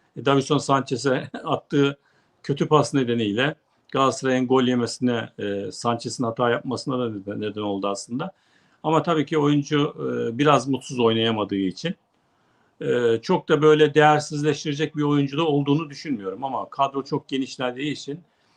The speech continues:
tabii ki orada, e, böyle bir tercih yapabilir Galatasaray Ocak ayında. E, bir talep gelirse oyuncuyla yollarını ayırabilir. E, bunu ifade edelim.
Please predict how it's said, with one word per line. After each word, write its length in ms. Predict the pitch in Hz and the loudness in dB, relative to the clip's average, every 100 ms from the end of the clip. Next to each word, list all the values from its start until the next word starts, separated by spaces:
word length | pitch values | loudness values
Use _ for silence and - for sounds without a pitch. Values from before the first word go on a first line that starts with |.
| _ - | _ -8
tabii 240 | 135 113 | -4 -4
ki 80 | 127 | -2
orada, 400 | 110 104 147 156 _ _ _ _ | -4 -2 -4 -4 _ _ _ _
e, 60 | 143 117 117 135 135 117 127 | -10 -8 -6 -8 -8 -2 4
böyle 280 | 147 135 | 4 4
bir 220 | 143 147 - - | 2 0 -4 -6
tercih 360 | 139 135 135 139 | -2 -2 0 0
yapabilir 460 | 131 135 131 131 | 0 0 0 0
Galatasaray 440 | 117 104 - 113 104 | 0 0 -2 -4 -2
Ocak 340 | 101 110 - | -2 -4 -2
ayında. 440 | 101 95 98 104 - - | -2 -2 -4 -10 -12 -10
E, 160 | 101 | -10
bir 40 | 104 | -6
talep 360 | 123 120 113 | -4 -2 -4
gelirse 440 | 123 107 92 - 101 | -6 -6 -6 -8 -8
oyuncuyla 500 | 110 107 101 107 131 | -8 -10 -14 -10 -6
yollarını 460 | 117 101 101 135 | -6 -6 -8 -8
ayırabilir. 600 | 117 104 95 95 165 - _ _ _ _ _ _ _ _ - | -8 -10 -12 -12 -14 -14 _ _ _ _ _ _ _ _ -16
E, 40 | 110 113 117 110 120 | -14 -12 -12 -12 -8
bunu 160 | 131 | -6
ifade 340 | 113 127 113 107 | -6 -4 -4 -4
edelim. 280 | 98 92 | -6 -8